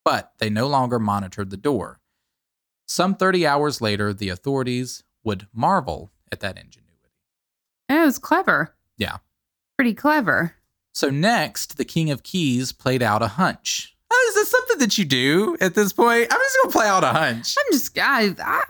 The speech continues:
Speaker 2: I think
Speaker 1: Hey,
Speaker 2: it'll
Speaker 1: guys,
Speaker 2: work.
Speaker 1: guess what? I know we've planned this for, like, a really long time. There's lots of details and shit that's went in, but let's, I got a hunch about
Speaker 2: Yeah,
Speaker 1: something.
Speaker 2: let's just,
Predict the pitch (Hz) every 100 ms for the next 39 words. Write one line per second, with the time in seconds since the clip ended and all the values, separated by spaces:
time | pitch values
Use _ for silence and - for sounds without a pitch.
0 | - - - - 247 185 139 135 160 220
1 | 202 285 - 269 170 - - - - 226
2 | 277 208 - 139 147 165 175 - 156 127
3 | 113 107 104 - 104 113 120 123 117 123
4 | 120 123 104 107 107 107 107 107 120 117
5 | 117 117 117 127 110 117 113 117 113 127
6 | 120 113 - 403 - - - _ _ _
7 | 523 554 233 - 127 123 - 101 95 -
8 | - 98 349 - - 392 - - -